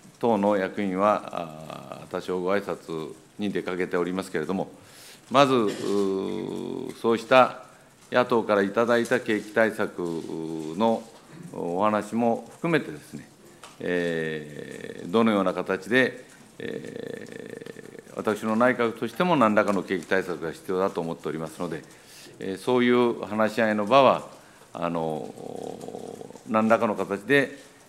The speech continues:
えー、できるんではないだろうかと思っております。えー、まあ、そういう中で、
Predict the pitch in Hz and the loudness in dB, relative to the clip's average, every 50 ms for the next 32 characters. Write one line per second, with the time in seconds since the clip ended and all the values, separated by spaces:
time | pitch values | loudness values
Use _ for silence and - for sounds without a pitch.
0 | - - - - - - - - - - - - - - - - - - - - | -14 -10 -8 -6 -6 -6 -8 -8 -10 -10 -10 -10 -10 -10 -10 -10 -10 -10 -10 -10
1 | - - - - 50 50 - - - - - - - - 101 - - 110 104 92 | -12 -12 -10 -10 -10 -10 -10 -10 -12 -14 -14 -6 -2 -2 0 2 2 2 2 2
2 | 90 95 87 85 87 85 82 80 82 80 82 82 - - 120 - - 85 80 78 | 2 2 2 2 2 0 0 0 -2 -2 -4 -2 2 2 2 2 2 -2 -2 -4
3 | 76 - - - 69 67 69 65 - - - - - - - - - - - - | -6 -10 -10 -12 -12 -12 -12 -16 -18 -20 -20 -20 -20 -20 -20 -20 -20 -20 -20 -20
4 | - - - - - - - - - - - - - - - - 123 127 - 139 | -20 -20 -18 -16 -14 -14 -14 -14 -14 -16 -16 -16 -16 -14 -6 -2 -2 0 4 4
5 | 139 139 135 151 135 123 117 110 131 120 90 - | 4 6 6 4 4 4 4 4 4 4 2 0